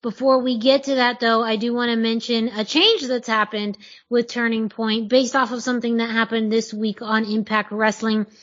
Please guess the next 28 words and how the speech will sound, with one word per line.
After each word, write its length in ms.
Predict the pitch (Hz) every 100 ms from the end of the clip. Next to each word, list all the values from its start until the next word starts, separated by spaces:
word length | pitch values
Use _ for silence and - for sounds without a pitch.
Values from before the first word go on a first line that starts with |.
| _
Steve 380 | - - 285 285
Maclin 580 | 254 247 247 247 247 233
faced 280 | 233 226 226
Laredo 460 | 214 214 220 214
Kid. 480 | 208 - 233 233 226 - - -
In 240 | 269 277 262
this 200 | 254 254
match, 300 | 247 233 -
if 160 | 269 247
Steve 300 | - 247 214
Maclin 580 | 226 226 220 226 220 214
won, 220 | 220 226
he 220 | 220 220
would 180 | 226 202
be 180 | 214 220 220
added 420 | 220 220 220 214
to 360 | - 269 262 254 - - 226
the 360 | 208 226 214 -
triple, 840 | - 240 233 233 220 208 220 -
or 340 | 226 220 220 226
he'd 340 | 226 240 220
be 160 | 240 262
added 400 | 240 240 233 233
to, 320 | 285 277 277 - - - -
uh, 360 | 240 220 214
the 460 | 208 214 214 208 240
X 220 | 269 -
Division 760 | 277 240 254 202 233 226 220